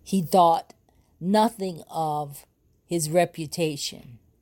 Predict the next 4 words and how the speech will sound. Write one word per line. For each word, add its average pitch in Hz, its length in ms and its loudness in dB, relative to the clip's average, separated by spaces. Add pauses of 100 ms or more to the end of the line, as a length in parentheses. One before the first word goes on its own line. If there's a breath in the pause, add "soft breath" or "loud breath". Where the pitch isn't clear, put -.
(2500 loud breath)
And 165 140 0
he 175 120 2
submitted 175 640 0
himself - 880 -10